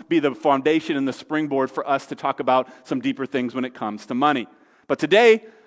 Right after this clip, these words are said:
as we continue our conversation, the Lord has dropped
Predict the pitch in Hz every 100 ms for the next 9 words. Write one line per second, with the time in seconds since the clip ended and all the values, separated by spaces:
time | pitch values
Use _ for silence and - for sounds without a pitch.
0 | _ 151 160 185 170 202 208 214 160 170
1 | 170 190 175 165 196 180 180 156 156 175
2 | 180 175 143 117 160 175 170